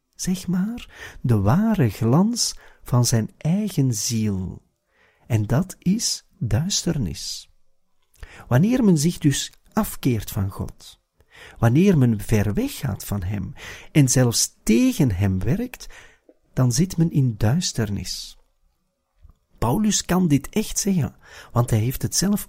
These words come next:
ook beleefd. Ook hij, bij zijn bekering, zal blind worden.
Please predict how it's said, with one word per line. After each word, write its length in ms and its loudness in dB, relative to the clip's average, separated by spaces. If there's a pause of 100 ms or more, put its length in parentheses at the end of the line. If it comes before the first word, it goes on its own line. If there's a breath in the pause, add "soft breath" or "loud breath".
ook 300 2
beleefd. 680 -2 (1160)
Ook 260 6
hij, 420 0 (800)
bij 320 0
zijn 200 -2
bekering, 760 0 (220 soft breath)
zal 240 -2
blind 480 0
worden. 420 -4